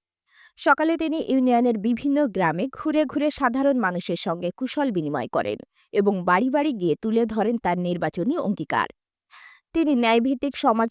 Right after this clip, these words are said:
গঠনের প্রতিশ্রুতি দেন এবং এলাকার উন্নয়ন পরিকল্পনা ব্যাখ্যা করেন। গণসংযোগকালে লিফলেট বিতরণ, সংক্ষিপ্ত বক্তব্য ও সরাসরি সংলাপের মাধ্যমে তিনি ভোটারদের কাছে তুলে ধরেন নিজের ভীষণ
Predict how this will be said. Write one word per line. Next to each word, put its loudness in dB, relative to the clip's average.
গঠনের 0
প্রতিশ্রুতি -2
দেন -4
এবং -2
এলাকার 0
উন্নয়ন 2
পরিকল্পনা -4
ব্যাখ্যা -6
করেন। -6
গণসংযোগকালে 2
লিফলেট 0
বিতরণ, -2
সংক্ষিপ্ত -2
বক্তব্য -2
ও -2
সরাসরি -2
সংলাপের -2
মাধ্যমে -4
তিনি 0
ভোটারদের 0
কাছে -4
তুলে 0
ধরেন 0
নিজের 2
ভীষণ 0